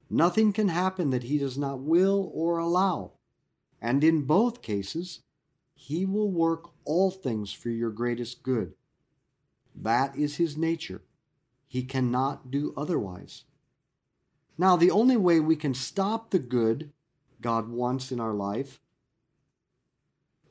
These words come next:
is by ripping the control out of His hands and trying to control all things ourselves. Yet even then,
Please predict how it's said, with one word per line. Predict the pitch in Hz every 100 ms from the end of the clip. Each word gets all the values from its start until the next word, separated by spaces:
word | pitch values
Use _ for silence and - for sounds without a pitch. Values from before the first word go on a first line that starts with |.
| -
is | 147
by | 127 156
ripping | 151 135 139 190 220 220
the | 214
control | 202 185 - 170 160 156 123
out | 143
of | 147 131
His | 143 127
hands | 151 160 117 139 180 - _ _ _ _ _ _ _ _ _ _ _ _ _ _
and | 123 120
trying | 147 139 123
to |
control | 123 120 - 131
all | 117 120
things | 110 107 98
ourselves. | 95 90 - 202 160 - - - _ _ _ _ _ _
Yet | - 165 202
even | 247 240
then, | 247 208 92